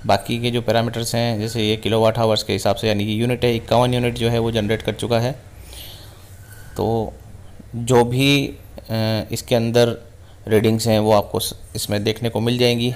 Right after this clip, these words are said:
नेट मीटर में भी as it is ऐसा ही है, आपको वहाँ भी ये सारी चीज़ें देखने को मिलेगी। नेट मीटर, अ, बाहर की साइड लगा हुआ है,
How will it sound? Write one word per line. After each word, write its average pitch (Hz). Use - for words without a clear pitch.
नेट 123
मीटर 135
में 131
भी 135
as 117
it 127
is -
ऐसा 123
ही 127
है, 113
आपको 113
वहाँ 113
भी 120
ये 113
सारी 113
चीज़ें 113
देखने 113
को 117
मिलेगी। 117
नेट 120
मीटर, 127
अ, 117
बाहर 120
की 120
साइड 117
लगा 110
हुआ 107
है, 131